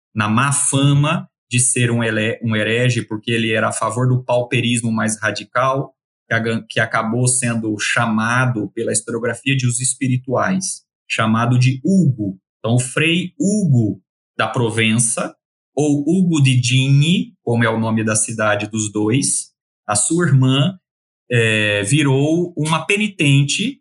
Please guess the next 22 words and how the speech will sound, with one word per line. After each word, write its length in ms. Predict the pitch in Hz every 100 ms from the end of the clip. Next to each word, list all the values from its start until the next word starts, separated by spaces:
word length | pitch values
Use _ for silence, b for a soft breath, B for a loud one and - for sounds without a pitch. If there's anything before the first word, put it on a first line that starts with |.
| _ _ _ _ _
que 100 | 170
acabou 460 | 185 185 185 165 185
constituindo 640 | 220 220 226 220 202 202
uma 160 | 214 214
comunidade 600 | 214 196 196 165 147 135
feminina 720 | - 135 123 143 214 151 113 _ _ _ -
que 80 |
nunca 580 | 233 233 330 403 392 381
virou 320 | 254 254 202
um 100 | 220
convento 680 | 233 226 233 180 165 190 190
propriamente 640 | 190 185 185 180 165 170 170
dito. 380 | 143 143 - _ _
Ela 180 | - 147
tentou 360 | - 214 196 214
até 260 | 208 220
ser 200 | 277 -
uma 240 | 196 170 165
clarissa 480 | 165 151 143 143 143
no 80 |
sentido 400 | 139 147 139 139
regular, 520 | 131 135 135 117 104